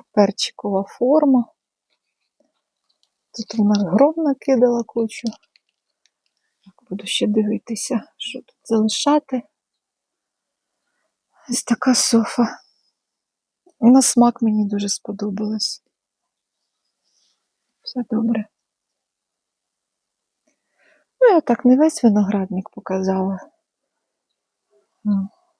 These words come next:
лише деякий. Ну, запилення, я б не сказала, що ідеальне. Ну, ну, нормально.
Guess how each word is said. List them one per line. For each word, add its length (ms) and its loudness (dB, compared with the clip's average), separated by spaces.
лише 380 -4
деякий. 760 2
Ну, 220 -2
запилення, 800 4
я 100 6
б 100 -18
не 80 2
сказала, 480 6
що 240 -2
ідеальне. 640 0
Ну, 500 2
ну, 200 6
нормально. 380 0